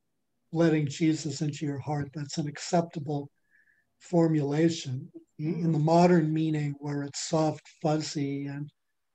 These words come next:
gee, isn't Jesus, the, the image that I have of Jesus nice, it's not acceptable.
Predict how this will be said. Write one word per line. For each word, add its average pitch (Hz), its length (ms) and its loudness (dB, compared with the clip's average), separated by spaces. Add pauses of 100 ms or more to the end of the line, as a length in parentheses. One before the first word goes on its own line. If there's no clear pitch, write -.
(220)
gee, 170 360 8
isn't 147 320 0
Jesus, 156 920 -2
the, 151 320 -2
the 180 280 -2
image 196 500 2
that 160 160 -2
I 170 200 2
have 160 340 0
of 135 160 -6
Jesus 165 720 0 (240)
nice, 160 680 2 (1600)
it's 160 260 -2
not 185 220 8
acceptable. 147 720 -2